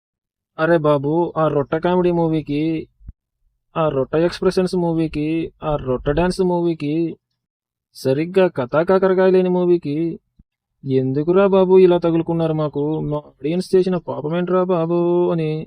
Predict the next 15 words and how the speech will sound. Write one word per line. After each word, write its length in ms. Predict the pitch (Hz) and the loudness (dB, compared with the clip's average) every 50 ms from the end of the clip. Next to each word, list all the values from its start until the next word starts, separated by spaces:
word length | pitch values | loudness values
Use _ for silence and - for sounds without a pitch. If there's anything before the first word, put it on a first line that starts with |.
| - _ 156 | -14 _ -8
నెత్తి 360 | 139 131 123 - _ 143 160 | -6 -6 -6 -6 _ -6 -4
నోరు 200 | 185 190 190 196 | -2 0 0 0
మాదుకుంటున్నారు 680 | 190 190 190 185 185 196 190 190 190 190 190 185 - - _ | 0 0 -2 -2 -2 -4 -4 -2 -2 -2 -4 -4 -6 -10 _
సినిమా 340 | - - 160 160 165 160 160 | -10 -8 -6 -6 -4 -6 -6
పండితులు. 400 | 160 165 160 156 - 156 156 - _ _ _ _ _ _ _ _ _ _ _ _ _ _ _ _ _ _ _ _ _ _ _ _ - | -8 -8 -10 -8 -10 -10 -12 -12 _ _ _ _ _ _ _ _ _ _ _ _ _ _ _ _ _ _ _ _ _ _ _ _ -4
ఏదో 520 | 123 131 143 160 170 185 190 190 196 202 | 0 2 2 4 6 6 8 8 8 6
కళాఖండాన్ని 640 | 185 - 151 135 147 165 170 180 180 185 190 190 | 4 2 0 0 0 0 0 2 2 2 2 2
తీసేసినట్టు, 840 | 185 185 185 175 180 180 175 170 165 147 - 135 139 156 170 165 - - _ _ _ _ - _ _ _ _ _ _ _ _ _ _ _ _ _ _ - | 2 2 4 6 6 6 4 2 0 -2 -2 -2 0 0 -2 -4 -6 -10 _ _ _ _ -20 _ _ _ _ _ _ _ _ _ _ _ _ _ _ -14
ఆస్కార్ 460 | 120 127 - - - - 160 175 185 185 | -14 -12 -12 -12 -4 -2 0 2 4 4
లెవెల్ 220 | 185 185 190 185 180 - | 4 4 4 2 2 0
పర్ఫార్మెన్స్ 460 | 139 131 - 151 165 180 185 185 - | -2 -2 0 0 0 0 -2 -2 -4
ఇచ్చేసినట్టు 720 | 185 170 - 175 175 170 180 175 165 - - 147 156 170 175 | -6 -2 0 2 2 2 0 -4 -4 -4 -4 -2 0 0 -2
మన 140 | 160 156 | -2 -4
చిరంజీవి 420 | 147 - 131 127 135 151 160 170 165 | -4 -4 -4 -4 -4 -2 -2 -2 -2
తాత 560 | 165 160 151 - 135 127 135 147 156 151 165 | -2 -4 -4 -4 -4 -4 -4 -6 -6 -8 -12